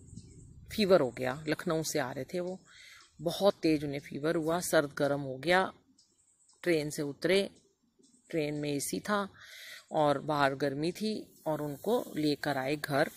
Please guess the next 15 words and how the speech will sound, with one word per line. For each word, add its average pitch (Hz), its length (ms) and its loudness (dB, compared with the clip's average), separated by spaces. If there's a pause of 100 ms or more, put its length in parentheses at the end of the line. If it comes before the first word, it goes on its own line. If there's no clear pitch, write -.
(120)
उस 226 120 -2
दिन 277 140 2
हमने 175 260 0
अपना 175 280 -2
घर 165 220 -2
शिफ्ट - 360 -4
करना 131 340 -10
था, - 140 -4
हमारा 185 280 0
सारा 175 220 -2
सामान 156 420 -4
नीचे 156 280 -4
उतरने 131 380 -6
वाला 131 240 -12
था। - 200 -12